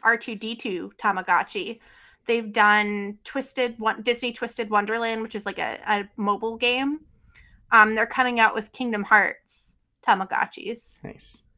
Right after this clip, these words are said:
Speaker 1: So I'm
Speaker 2: So
Speaker 1: hoping, may-, and there was one, um, version, there was, like, an add-on to a Tamagotchi that was Disney themed. So, I mean, it could happen.
Speaker 2: Okay. So,
Speaker 1: Uh,
Speaker 2: oh, okay. So, so, uh,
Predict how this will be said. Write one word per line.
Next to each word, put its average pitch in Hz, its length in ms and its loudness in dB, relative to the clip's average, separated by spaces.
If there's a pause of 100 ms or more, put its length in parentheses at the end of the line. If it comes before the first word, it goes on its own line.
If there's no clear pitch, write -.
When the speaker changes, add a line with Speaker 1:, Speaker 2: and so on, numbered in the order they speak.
(360)
Speaker 1:
So - 140 -2
I'm 240 120 6
Speaker 2:
So 208 60 -4
Speaker 1:
hoping, 269 540 4
may-, 233 160 0
and 254 180 4
there 247 100 6
was 247 200 0
one, 247 460 4
um, 214 680 -2 (1160)
version, 226 540 2 (380)
there 254 60 0
was, 247 100 2
like, 226 160 0
an 214 120 0
add-on 240 680 6 (300)
to 277 140 -4
a 269 60 -2
Tamagotchi 254 920 4 (360)
that 226 100 2
was 214 140 -2
Disney 202 380 -8
themed. 233 400 -10 (1120)
So, 254 200 4
I 226 100 4
mean, 320 160 0
it 285 140 0
could 277 140 0
happen. 254 500 -4 (240)
Speaker 2:
Okay. 175 400 -4 (160)
So, 185 260 4
Speaker 1:
Uh, 202 260 2 (140)
Speaker 2:
oh, 139 160 -6 (140)
okay. 135 220 -4
So, 143 260 2
so, 147 260 2 (380)
uh, 95 100 -6